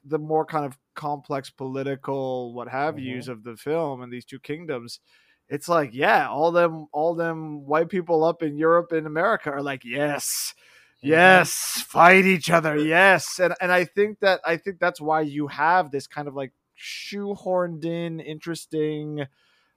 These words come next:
Speaker 1: government C I A plot going on in the background too. So I, I, I think you're right. I think we see this playing out in Thunderbolts. I see we th-, see this playing out moving forward too, as you have these two powers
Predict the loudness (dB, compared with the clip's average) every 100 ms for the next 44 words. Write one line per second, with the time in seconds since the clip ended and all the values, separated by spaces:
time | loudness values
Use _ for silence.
0 | _ _ _ _ 0 0 2 -2 -2 -4
1 | -4 -8 -8 -2 0 0 0 0 -2 -6
2 | -6 -4 -2 -6 -8 -6 -4 -6 -6 -6
3 | -8 -10 _ -4 -4 -4 -6 -6 -8 -10
4 | -10 -8 -6 2 4 4 6 6 6 0
5 | 0 -4 -6 -2 0 0 0 0 -2 -8
6 | -8 -6 -4 -4 -4 -8 -6 -6 -4 -4
7 | -4 -6 -12 -8 -6 -2 -2 -2 -6 -8
8 | -8 -6 -8 -8 -10 -20 -20 -14 -8 -8
9 | -10 -12 -10 -10 -12 -12 -14 -12 -8 -6
10 | -8 -8 -2 -2 -2 -4 -4 -6 -10 -16
11 | -8 -2 0 0 -2 -6